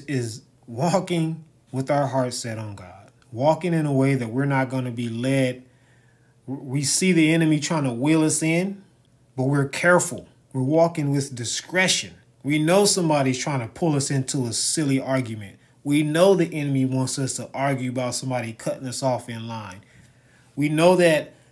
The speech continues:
we got maybe a bill issue or financial problems, and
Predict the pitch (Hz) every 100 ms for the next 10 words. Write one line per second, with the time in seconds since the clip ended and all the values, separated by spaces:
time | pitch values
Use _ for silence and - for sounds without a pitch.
0 | - 135 156 156 143 135 160 170 156 120
1 | 117 160 175 160 156 151 135 - 135 117
2 | - 156 156 143 170 170 139 - 135 127
3 | 123 117 123 113